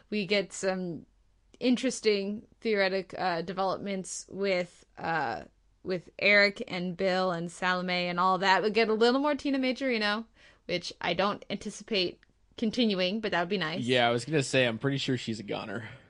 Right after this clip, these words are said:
Speaker 1: Yeah. Uh, fingers crossed on that one. She would be a lovely addition to the vampire family on this show, but, uh, I don't
Speaker 2: She
Speaker 1: know.
Speaker 2: would be a wonderful addition to any show. She's pretty malleable.
Speaker 1: Yeah, she's pretty great.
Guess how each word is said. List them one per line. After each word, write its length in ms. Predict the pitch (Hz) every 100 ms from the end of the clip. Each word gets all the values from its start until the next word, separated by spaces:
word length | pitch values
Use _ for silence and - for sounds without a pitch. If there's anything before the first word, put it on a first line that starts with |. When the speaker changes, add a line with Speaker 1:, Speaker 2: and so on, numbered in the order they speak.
| _ _
Speaker 1:
Yeah. 460 | 185 196 180 160 123 - -
Uh, 320 | 185 175 131 - _ _ -
fingers 300 | 349 339 339
crossed 280 | 277 226 220
on 60 |
that 180 | 202 180
one. 300 | 180 180 180 - _ -
She 160 | -
would 120 | 285 262
be 80 |
a 40 | 254
lovely 300 | 247 233 240
addition 460 | 208 202 202 170
to 80 | 165
the 100 | 180
vampire 640 | 185 190 190 185 180 170 170
family 680 | - 185 180 180 170 170 160
on 180 | 180
this 140 | 175 175
show, 480 | - 170 165 165 160
but, 340 | 165 165 -
uh, 220 | - 143 160 _ - - -
I 80 | 196
don't 100 | 202
Speaker 2:
She 20 |
Speaker 1:
know. 40 | 175
Speaker 2:
would 80 | -
be 60 |
a 60 | 220
wonderful 360 | 190 185 180 160
addition 240 | 147 147
to 180 | 131 -
any 200 | 127 120
show. 320 | 113 110 104 117
She's 240 | - 196
pretty 260 | - 196 156
malleable. 720 | 117 110 110 - - - -
Speaker 1:
Yeah, 180 | 226 202
she's 180 | 262 247
pretty 160 | 196
great. 320 | 160 151 143